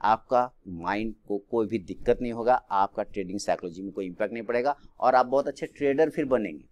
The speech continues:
फिर बहुत अच्छे ट्रेडर बनेंगे, क्योंकि आपने डिसाइड कर लिया ना, या तो मैं टारगेट ले लूँगा भाई,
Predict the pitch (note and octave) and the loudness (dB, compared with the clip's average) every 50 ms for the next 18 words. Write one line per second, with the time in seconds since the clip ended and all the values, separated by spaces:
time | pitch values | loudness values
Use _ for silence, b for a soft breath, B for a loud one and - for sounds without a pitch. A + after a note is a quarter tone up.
0 | _ - G3 G3+ F#3 F#3 F3+ F3 E3+ E3+ - E3+ D#3 E3 D3 C#3+ C#3+ C3 B2 A2+ | _ 2 2 4 4 4 4 4 2 2 0 0 2 2 2 2 2 0 0 -2
1 | G#2 A#2+ C#3 C#3+ F3 F#3 F#3+ - - B2 E3 - E3+ F#3+ F#3+ E3+ G3 G3 G#3+ G#3+ | -4 -4 -4 -2 0 -2 0 2 4 4 4 4 2 -2 -2 -2 4 6 6 6
2 | G#3 G3 G3 D#3 C#3+ C#3+ D#3+ E3+ - B B B B - - C#3+ D3+ E3 F3+ F3+ | 8 6 4 6 6 4 4 2 0 B B B B 0 6 6 8 8 8 4
3 | F3 F3 E3+ E3+ D#3 C3+ B2+ C3+ C3+ D#3 D3 D3 D#3 D#3+ D#3+ E3 E3 E3+ D3+ D#3+ | 2 2 4 6 8 8 8 6 4 2 0 0 -2 -2 -2 2 2 0 0 0
4 | E3 F#3 F3+ C#3+ F#2+ | -2 -2 -2 -2 -4